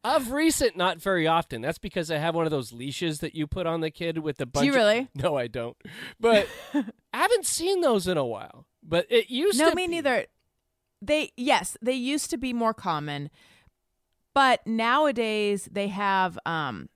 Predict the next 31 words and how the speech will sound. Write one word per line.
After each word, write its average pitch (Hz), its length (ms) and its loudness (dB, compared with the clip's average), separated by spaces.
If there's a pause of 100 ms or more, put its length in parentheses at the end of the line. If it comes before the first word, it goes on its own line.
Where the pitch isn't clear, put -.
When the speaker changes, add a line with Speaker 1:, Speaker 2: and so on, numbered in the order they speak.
Speaker 2:
so 269 160 0
in 285 140 -2
our 330 240 4
day, 247 220 0
it 170 80 0
really 202 220 -2
was 175 180 -2
like 165 140 -4
a 147 60 -8
child 143 340 -4
leash. 104 400 -12 (760)
Uh, 180 340 4
nowadays, 247 500 2
I 208 100 2
think 262 400 -4
they 226 280 0
ha-, 196 240 -8
they 202 220 -2
ha-, 214 160 -4
they're, 208 180 0
they're 208 220 2
attached 208 360 -4
to 185 80 -6
backpacks. - 880 -6 (280)
So 202 280 2
the 196 140 -4
kid 233 220 -2
will 208 80 0
wear 185 160 0
a 147 80 -4 (100)
backpack, 151 580 -2